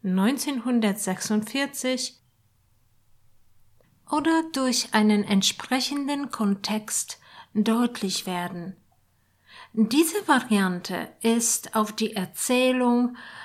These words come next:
auf die Beschreibung historischer Tatsachen und auf die Dichtersprache beschränkt.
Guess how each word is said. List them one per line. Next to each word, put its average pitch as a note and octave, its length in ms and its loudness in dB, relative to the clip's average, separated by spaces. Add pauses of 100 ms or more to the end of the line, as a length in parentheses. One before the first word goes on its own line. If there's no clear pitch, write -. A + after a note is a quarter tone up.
(180)
auf A3+ 140 2
die C#4 120 -2
Beschreibung D4+ 800 2
historischer B3+ 840 -2
Tatsachen A#3 880 2 (680)
und F4 640 2
auf G#3+ 220 2
die B3+ 280 -2
Dichtersprache G3 1160 0 (640)
beschränkt. G3 880 0